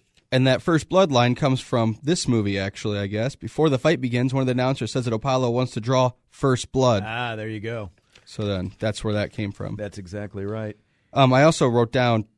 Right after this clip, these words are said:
Speaker 1: one thing that bugged me about this movie is that Stallone gives Paulie the car when he's down on his luck. He's like, "All right, the payments are now yours." There was no paperwork. There was no nothing.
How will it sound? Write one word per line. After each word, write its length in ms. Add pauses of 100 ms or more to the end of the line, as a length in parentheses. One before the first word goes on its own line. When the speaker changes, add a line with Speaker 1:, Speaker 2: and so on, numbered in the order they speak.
(380)
Speaker 1:
one 160
thing 100
that 80
bugged 240
me 80
about 160
this 180
movie 240
is 120
that 160 (540)
Stallone 460
gives 240
Paulie 360
the 100
car 280
when 80
he's 140
down 220
on 80
his 160
luck. 320 (920)
He's 140
like, 100
"All 100
right, 200
the 60
payments 380
are 40
now 140
yours." 580
There 80
was 80
no 120
paperwork. 580
There 100
was 100
no 120
nothing. 520